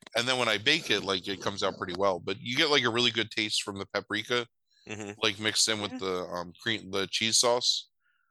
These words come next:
Speaker 1: Um, oh, 'cause you're melting cheese in the cheese sauce, so I'm sorry.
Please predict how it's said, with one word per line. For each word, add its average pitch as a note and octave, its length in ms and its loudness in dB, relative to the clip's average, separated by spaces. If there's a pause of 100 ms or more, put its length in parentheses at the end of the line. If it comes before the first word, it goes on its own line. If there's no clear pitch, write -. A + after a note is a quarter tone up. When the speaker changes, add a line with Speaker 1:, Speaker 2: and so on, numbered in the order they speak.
(160)
Speaker 1:
Um, G2+ 180 0
oh, C#3+ 160 6
'cause C#3+ 200 0
you're D#3 100 4
melting C#3 280 2
cheese A2 320 0
in F#2 80 -14
the F2 100 -14
cheese F2+ 240 -6
sauce, E2 200 -4
so F#2 100 -4
I'm E2 120 -10
sorry. E2 360 -10